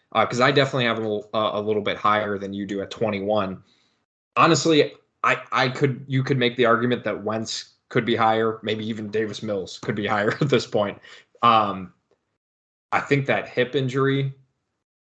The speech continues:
was a lot more serious than we were led to believe. I think the Dolphins really missed this one with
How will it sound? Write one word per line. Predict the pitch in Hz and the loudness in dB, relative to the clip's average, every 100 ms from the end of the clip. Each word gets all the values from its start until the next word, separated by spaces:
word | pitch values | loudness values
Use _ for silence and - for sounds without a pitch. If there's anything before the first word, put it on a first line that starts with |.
| _ | _
was | 123 120 | 2 2
a | 107 | 2
lot | 107 110 107 101 - _ | 4 6 6 2 -6 _
more | 117 110 98 | -2 0 0
serious | - 110 101 98 95 - | -2 -4 -2 -4 -6 -4
than | 104 95 95 92 | -4 -4 -8 -8
we | 110 101 | -4 -2
were | 95 | -2
led | 92 95 101 | -2 -4 -6
to | 101 | -8
believe. | 92 90 98 104 120 - _ _ _ _ _ 107 | -6 -4 -2 -4 -6 -12 _ _ _ _ _ -2
I | |
think | 101 117 | 0 0
the | 107 | 0
Dolphins | 98 107 117 120 104 | 0 2 2 0 -2
really | 95 95 104 104 110 113 110 107 | -8 -10 -6 -4 -2 -2 -2 -2
missed | 104 101 104 104 107 - - | -4 -4 -4 -2 -2 -2 0
this | 113 - | 0 2
one | 110 113 113 123 | 4 4 2 0
with | 117 104 104 | 0 0 0